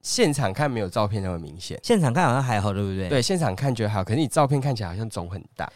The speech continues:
Speaker 2: 很夸张。然后我同事是我大概前两天，就是即将要去拆线的前两天，然后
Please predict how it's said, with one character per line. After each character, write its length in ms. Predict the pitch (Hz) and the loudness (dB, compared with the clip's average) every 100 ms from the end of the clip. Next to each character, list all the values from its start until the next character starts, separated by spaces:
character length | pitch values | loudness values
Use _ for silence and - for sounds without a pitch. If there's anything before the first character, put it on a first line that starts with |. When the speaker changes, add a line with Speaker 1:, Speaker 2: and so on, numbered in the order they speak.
| _ | _
Speaker 2:
很 220 | _ 117 107 | _ 2 2
夸 260 | 127 131 | 2 0
张。 240 | 131 123 123 | 0 0 0
然 140 | 113 | 4
后 220 | 147 147 - _ | 6 4 2 _
我 100 | - | -4
同 200 | 120 123 | 2 4
事 140 | 139 170 | 6 4
是 180 | 170 165 | 4 2
我 500 | 117 110 104 101 98 104 _ | 4 4 4 2 0 -6 _
大 120 | 170 | 0
概 100 | - | 0
前 220 | - 120 | 2 2
两 200 | 120 101 | 2 2
天， 280 | 95 110 110 | 2 2 2
就 100 | 127 | 2
是 180 | 123 117 - | 0 0 -4
即 180 | - 104 | -6 -4
将 240 | 107 110 | -2 0
要 160 | 117 110 | 0 0
去 180 | 120 113 _ _ _ | 0 -2 _ _ _
拆 240 | - 110 | -4 -2
线 160 | 104 110 | 0 0
的 80 | |
前 160 | 98 98 | -2 -4
两 200 | 95 90 | -4 -6
天， 180 | - 104 | -4 -2
然 100 | 98 | 2
后 160 | 117 | 2